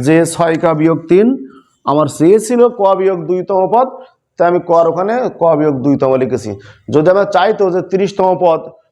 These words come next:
তাহলে আমি কয়ের এখানে তিরিশ লিখে দিতাম, তাই না? এটাই। So, my dear students, অঙ্কগুলি কিন্তু খুবই সহজ এবং খুবই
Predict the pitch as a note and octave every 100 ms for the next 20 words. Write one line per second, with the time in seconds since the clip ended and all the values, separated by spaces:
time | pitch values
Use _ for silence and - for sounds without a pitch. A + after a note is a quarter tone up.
0 | _ - F3 F#3 F#3+ F#3 F3+ F3+ F#3 F#3
1 | F3 D#3 E3+ D#3+ D#3 D3 D3 D#3 - _
2 | _ _ _ _ _ _ _ _ _ _
3 | _ _ _ D#3+ A3 C#4 - _ _ -
4 | G#3 G2 A2+ - _ _ - - - G3+
5 | F#3+ F#3 F#3 F#3 C#3+ D3 - E3 E3 F#3+
6 | F#3 F#3+ E3+ F3 F#3 E3 D#3 D#3+ - D3+
7 | D3 C#3+ - C#3+